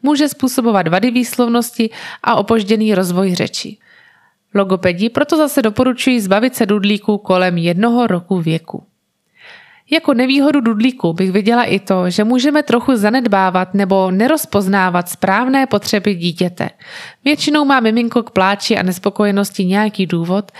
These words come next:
a je na místě řešit primárně to a nesnažit se mu za každou cenu i hned ucpat ústa.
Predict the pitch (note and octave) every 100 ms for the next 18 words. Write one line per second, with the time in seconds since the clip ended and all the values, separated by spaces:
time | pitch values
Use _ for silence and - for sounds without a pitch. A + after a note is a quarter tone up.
0 | - - A3+ B3 C4+ D4 C4+ A3+ G3 G3+
1 | C4 B3 - A#3+ B3 A#3 F3 E3 C4 D4+
2 | - G3 F#3+ A#3 A3+ B3+ - A#3 A3 F#3
3 | F#3+ C#4+ C4+ B3+ A3 G#3+ G#3+ F#3+ G#3+ B3
4 | - - - G3+ G3 F3 D#3+ - F#3+